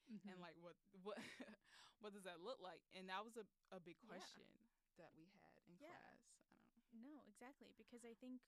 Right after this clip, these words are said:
Speaker 1: when, when we wanna talk about, you know, tearing down anthropology or, or starting anew,
Speaker 2: Mm-hmm.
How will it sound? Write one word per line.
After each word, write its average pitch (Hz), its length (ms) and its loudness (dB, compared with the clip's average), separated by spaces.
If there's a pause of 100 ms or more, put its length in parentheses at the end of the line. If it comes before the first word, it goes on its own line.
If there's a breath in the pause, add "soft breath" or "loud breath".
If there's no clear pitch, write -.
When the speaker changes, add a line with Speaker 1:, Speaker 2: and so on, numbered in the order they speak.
(160)
Speaker 1:
when, 214 400 -4 (160)
when 226 80 -6
we 233 80 -8
wanna 226 320 -10
talk 202 240 -10
about, 190 560 -10
you 208 160 -16
know, 190 80 -10 (160)
tearing 185 400 -14
down 170 400 -12 (160)
anthropology 202 800 -10
or, - 80 -12 (640 soft breath)
or - 80 -12
starting 208 480 -8
anew, 190 560 -10
Speaker 2:
Mm-hmm. 170 400 -16